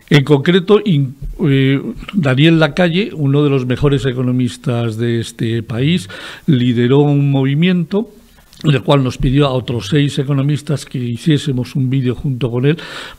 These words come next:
para decir claramente cuáles habían sido todas las mentiras del sanchismo. ¿Qué ha pasado? Está pasando algo que para mí es, eh, roza en lo incomprensible.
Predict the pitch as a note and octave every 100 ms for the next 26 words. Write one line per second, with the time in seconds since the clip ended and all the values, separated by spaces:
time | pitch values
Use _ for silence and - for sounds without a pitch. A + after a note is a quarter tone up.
0 | - D3 E3 E3 - - - F3 B2+ C3
1 | - F#3+ D3 D#3+ D#3 D3+ D#3+ D#3+ C3+ E3+
2 | D3+ D3 D#3 C#3+ C#3+ C#3 B2 - D3+ C#3+
3 | C#3 - G#3 D#3 C3 A#2 B2+ B2 A#2 C3
4 | A#2+ A#2 A2 G#2 G2+ G2 F#2+ G2+ F2+ -
5 | - - - - - - - - - F3
6 | E3+ C#3+ F3 A#2 - - - _ _ -
7 | - B2 D#3+ C3 E3 C#3+ D#3 E3 F#3+ G3+
8 | - - G#2 A#2+ B2 D3+ E3+ - D3+ D3
9 | - F3+ C3 B2+ A#2+ D3+ D3 F3+ F3+ F3+
10 | - - - B2+ B2 A#2+ A#2+ A#2 A2 A#2
11 | G#2+ G#2+ G#2+ G#2 - A2+ G2